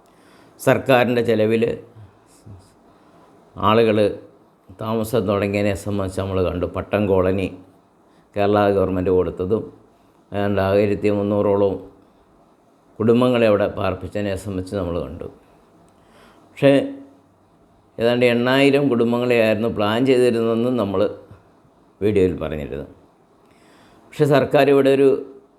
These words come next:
ബുദ്ധി കണ്ടു. ഈ ആളുകൾക്ക് മുഴുവൻ സ്ഥലം കൊടുക്കുകയും അവർക്ക് കൃഷിക്ക് പൈസ കൊടുക്കുകയും ചെയ്യുന്നത് ഒരു ഒഴിവാക്കാൻ വേണ്ടിയിട്ട് ഈ ആയിരത്തി മുന്നൂറ് കുടുംബങ്ങൾ ഒഴിച്ച് ബാക്കിയുള്ള ആളുകളോട് പറഞ്ഞു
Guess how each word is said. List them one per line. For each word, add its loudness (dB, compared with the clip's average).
ബുദ്ധി 2
കണ്ടു. -2
ഈ 2
ആളുകൾക്ക് 2
മുഴുവൻ 0
സ്ഥലം -2
കൊടുക്കുകയും -2
അവർക്ക് 0
കൃഷിക്ക് -2
പൈസ 2
കൊടുക്കുകയും 2
ചെയ്യുന്നത് 0
ഒരു -8
ഒഴിവാക്കാൻ 4
വേണ്ടിയിട്ട് 0
ഈ -2
ആയിരത്തി 0
മുന്നൂറ് 0
കുടുംബങ്ങൾ 0
ഒഴിച്ച് 2
ബാക്കിയുള്ള 2
ആളുകളോട് 0
പറഞ്ഞു -4